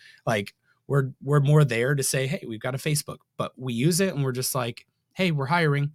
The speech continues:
And then people who know us and know our character are like, "Oh, I know someone who can come and join your team. Oh, I know someone who's shown interest." I know that's all we've had to do because we know what we're looking for and people know us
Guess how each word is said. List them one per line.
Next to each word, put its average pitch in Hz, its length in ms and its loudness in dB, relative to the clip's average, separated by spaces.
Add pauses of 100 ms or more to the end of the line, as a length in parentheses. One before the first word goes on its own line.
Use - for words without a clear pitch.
(380)
And 127 200 -4
then 147 220 2
people 180 420 -2
who 147 120 0
know 123 320 -2
us - 260 -6
and 117 240 -10
know 165 160 -2
our 160 140 -2
character 98 560 -10
are 101 60 -6
like, 104 280 -8
"Oh, 147 160 4
I 113 100 -6
know 139 160 0
someone 123 360 -2
who 113 100 -10
can 95 180 -16
come 120 400 -6 (380)
and 113 100 -4
join 117 260 -2
your 104 140 -8
team. 110 400 -4
Oh, 156 120 0
I 139 80 0
know 139 120 0
someone 143 280 0
who's 113 100 -6
shown 123 260 -2
interest." 147 560 -4
I 123 80 -6
know 139 280 0 (360)
that's 170 200 -4
all 156 260 2
we've 175 180 0
had 160 160 0
to 143 80 -2
do 120 400 -2 (300)
because 139 320 -8
we 120 120 -8
know 117 200 0
what 160 140 0
we're 143 120 -4
looking 113 380 -8
for 101 320 -8 (320)
and 117 200 -8
people 160 360 0
know 131 320 2
us - 460 -2